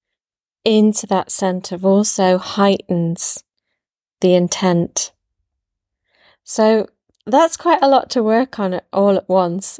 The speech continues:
So I don't suggest that you do it all at once. That maybe you see how the grounding helps you,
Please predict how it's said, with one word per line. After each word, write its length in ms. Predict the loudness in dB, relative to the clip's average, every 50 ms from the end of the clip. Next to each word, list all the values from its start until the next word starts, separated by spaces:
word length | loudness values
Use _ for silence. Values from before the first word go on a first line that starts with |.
| _ _
So 260 | -4 0 2 2 4
I 200 | 4 4 2 2
don't 440 | 2 2 2 2 2 2 0 -2 -4
suggest 460 | -6 -6 -2 0 0 0 0 -2 -6
that 140 | -6 -4 -4
you 100 | -6 0
do 220 | 2 2 4 4
it 120 | 4 2 2
all 240 | 2 0 2 2
at 100 | 0 -2
once. 540 | -2 -2 -2 -2 -2 -4 -8 -10 -10 -12 -14 -14 _ _ _ _ _ _ _ _ _ -20 _ _ _ _ _ _
That 160 | -8 -6 -2
maybe 360 | 0 2 4 4 4 2 2
you 180 | 0 2 2 0
see 260 | 0 0 -2 -2 -2
how 180 | -2 -2 -2 -2
the 120 | -2 -2 -4
grounding 720 | -2 -2 0 2 2 2 2 0 0 -2 -4 -4 -6 -8
helps 480 | -10 -12 -10 -10 -10 -10 -10 -10 -6 -6
you, 200 | -6 -6 -6